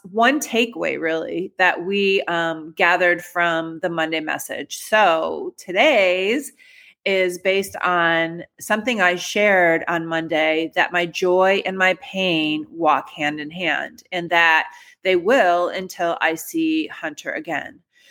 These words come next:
So based on that, I think it's important, I don't know, Erin, if you agree, but I think it's important to distinguish between happiness and joy.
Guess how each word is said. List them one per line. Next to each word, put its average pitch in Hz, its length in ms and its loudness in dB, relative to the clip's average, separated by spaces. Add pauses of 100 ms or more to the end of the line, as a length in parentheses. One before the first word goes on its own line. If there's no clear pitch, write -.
(100)
So 185 760 2 (500)
based 277 480 2
on 156 300 -2
that, 151 500 -4 (440)
I 220 120 4
think 339 240 -2
it's 403 200 -2
important, 220 460 0
I 156 60 4
don't 180 160 -2
know, 160 180 0
Erin, 165 240 -2
if 165 60 -12
you 165 100 2
agree, 170 220 0
but 156 320 2
I 196 80 2
think 320 160 0
it's 302 80 -6
important 196 420 0
to 208 100 0
distinguish 202 520 0
between 170 340 -6
happiness 151 520 -2
and 131 100 -12
joy. - 420 -8